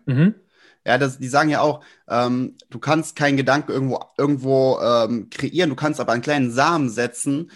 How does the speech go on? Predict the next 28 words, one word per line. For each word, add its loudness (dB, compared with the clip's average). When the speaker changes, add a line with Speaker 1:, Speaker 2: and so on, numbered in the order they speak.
Speaker 2:
der 2
dann 2
einfach -4
heranwächst, -2
ne, -2
zu -10
diesem -4
Gedanken, -2
ne? -2
Du -6
musst -4
nur, 0
nur -6
einen -6
kleinen -2
Funken -4
und -2
auf -4
einmal 2
fängt -4
er 0
an -4
zu -12
gedeihen, 0
weil 0
wir, 2
wir -2
reden, 2